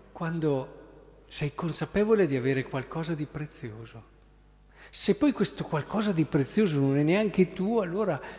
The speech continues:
se ti ha affidato è ancora più timore e più paura. Dice, "Devo restituirlo sempre nel migliore dei modi". Vedete, quando è che non si veglia più? Quando uno, pff, ormai la vita, tutto,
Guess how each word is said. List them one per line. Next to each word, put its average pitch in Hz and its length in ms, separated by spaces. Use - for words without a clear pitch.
se 165 360
ti 185 140
ha 160 60
affidato 180 600
è 156 40
ancora 190 420
più 175 160
timore 220 460
e 208 40
più 160 160
paura. 151 600
Dice, 165 380
"Devo 143 240
restituirlo 143 640
sempre 135 640
nel 127 160
migliore 135 460
dei 123 180
modi". 139 500
Vedete, 190 360
quando 220 320
è 127 80
che 135 120
non 127 160
si - 140
veglia 123 300
più? 131 180
Quando 160 280
uno, 175 220
pff, - 120
ormai 151 340
la 123 120
vita, 127 440
tutto, 123 520